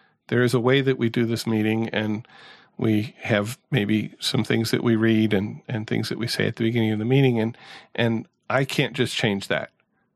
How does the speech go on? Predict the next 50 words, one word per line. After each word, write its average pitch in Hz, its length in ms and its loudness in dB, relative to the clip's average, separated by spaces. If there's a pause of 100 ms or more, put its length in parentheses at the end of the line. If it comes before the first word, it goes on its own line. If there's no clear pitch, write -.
(160)
by 104 100 2
myself. - 580 -4
I - 120 -6
can't - 280 -2
say, 101 240 -2
'Oh, 113 280 0
I'm 131 260 4
not 120 240 0
gonna, 101 340 -4 (680)
I'm 127 100 4
not 135 120 4
gonna 135 160 2
do 143 180 2
this 135 180 0
in 135 100 4
this 117 160 2
order. 151 200 6
I'm 131 100 0
gonna 113 140 -2
do 123 140 2
this 113 160 0
in 117 60 0
a - 20 0
different 127 260 0
order. 123 140 4
I'm 113 80 0
gonna 107 140 -2
read 110 200 -2
these 139 220 2
things 131 240 0
instead 120 280 -2
of 110 80 0
those 117 220 4
things.'" 110 320 0 (800)
Um, - 480 -10 (720)
you 120 80 -6
know, 104 260 -6
I, 117 200 0 (120)
I, 110 180 -2 (640)
I 120 100 2
don't 120 360 0
have, 117 500 0 (680)
I - 60 -10
don't 131 180 2
have 127 160 0
that 117 160 -2
power. 175 420 2
I 131 140 0
can 131 240 -2
go 143 400 2